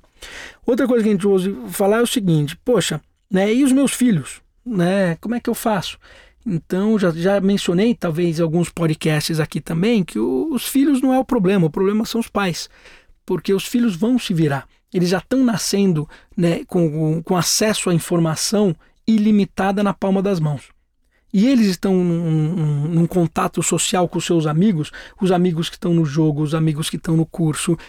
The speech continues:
os amigos que estão na rede social, os amigos que estão no Instagram. Então ele já tem uma comunidade muito grande interagindo entre si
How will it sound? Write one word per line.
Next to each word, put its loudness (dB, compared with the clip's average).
os -2
amigos 2
que -4
estão -2
na 2
rede 0
social, 0
os 0
amigos -2
que -6
estão -2
no 0
Instagram. 2
Então -2
ele 2
já -8
tem 4
uma 2
comunidade 2
muito 2
grande 2
interagindo 0
entre 0
si 2